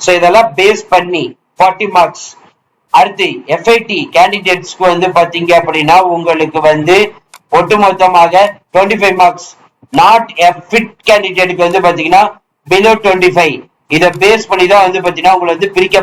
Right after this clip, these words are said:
போறாங்க. மறுபடியும் வந்து சொல்றோம், இது வந்து ஒவ்வொரு கேட்டகரி லெவல் வைஸும் வந்து இருக்குது, நீங்க பார்த்து தெரிஞ்சுக்கலாம். ஃபீஸ் பேமெண்ட் பொறுத்த வரைக்கும் பாத்தீங்கன்னா ஐந்நூறு ரூபாய் வந்து சொல்லியிருக்காங்க. இது ஓ பி சி கேட்டகரிக்கும் all men's கேட்டகரிக்கும்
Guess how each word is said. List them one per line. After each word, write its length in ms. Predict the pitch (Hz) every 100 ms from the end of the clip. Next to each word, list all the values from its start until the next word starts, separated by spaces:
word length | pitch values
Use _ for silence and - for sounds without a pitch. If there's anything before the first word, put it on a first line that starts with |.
| 180
போறாங்க. 320 | 170 160 160 147 - _ - _ _ -
மறுபடியும் 400 | 165 214 226 220 190
வந்து 160 | 190 208
சொல்றோம், 340 | 196 180 208 214
இது 100 | 170 170
வந்து 220 | 170 185 208 196 - _ - 170
ஒவ்வொரு 280 | 196 254 208
கேட்டகரி 260 | 202 196 180
லெவல் 200 | 175 190 180
வைஸும் 340 | 180 180 185
வந்து 180 | 170 185 180
இருக்குது, 300 | 180 180 185 196
நீங்க 160 | 170 156 160
பார்த்து 220 | 160 190 190
தெரிஞ்சுக்கலாம். 520 | 175 165 160 170 151 - _ - _ _ -
ஃபீஸ் 320 | 240 269 - - -
பேமெண்ட் 400 | 185 202 202 147
பொறுத்த 200 | 185 180
வரைக்கும் 260 | 180 180 190
பாத்தீங்கன்னா 420 | 165 160 160 180 190 147
ஐந்நூறு 300 | 175 196 196 175
ரூபாய் 260 | 170 185
வந்து 220 | 165 160 202 202
சொல்லியிருக்காங்க. 580 | 170 160 156 156 151 151 143 120 _ - _ _ - 175
இது 120 | 214 208
ஓ 60 | 175 202
பி 100 | 220 214
சி 80 | 208
கேட்டகரிக்கும் 560 | 185 175 175 180 165 165
all 160 | 180 185
men's 180 | 170 170 -
கேட்டகரிக்கும் 600 | 165 156 156 151 165